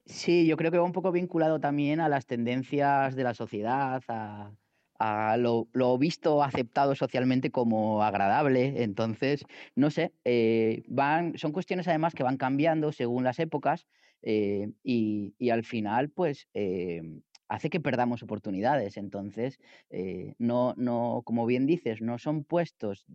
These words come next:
que requieran unos conocimientos, eh, a niveles, eh,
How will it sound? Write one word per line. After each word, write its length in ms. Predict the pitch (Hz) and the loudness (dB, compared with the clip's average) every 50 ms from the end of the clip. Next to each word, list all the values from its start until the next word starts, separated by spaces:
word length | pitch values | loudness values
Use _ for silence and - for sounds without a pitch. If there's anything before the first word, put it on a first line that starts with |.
| 107 101 - | -16 -16 -12
que 140 | _ - 110 | _ -8 -6
requieran 600 | 101 107 104 - - 135 143 139 131 117 107 98 - _ - - _ _ | -6 -6 -8 -6 -4 -2 0 0 0 -2 -4 -8 -12 _ -20 -20 _ _
unos 240 | _ 123 127 139 139 | _ -2 -2 -2 -2
conocimientos, 1120 | - 175 170 165 165 170 160 165 165 165 165 160 151 - 156 156 151 151 151 156 - - - _ | -2 -2 -2 -2 0 -2 0 0 2 0 0 0 0 2 2 2 4 2 2 0 -2 -8 -10 _
eh, 560 | - 139 139 139 135 135 131 135 135 131 - | -2 0 0 0 2 2 2 2 0 0 0
a 140 | - 127 135 | -2 -2 0
niveles, 640 | 135 131 135 135 147 143 135 120 113 - - - _ | 2 0 2 2 2 2 2 0 0 -4 -12 -20 _
eh, 520 | - 110 117 113 113 107 110 110 110 110 | -6 -4 -2 -2 -2 -2 -4 -4 -6 -8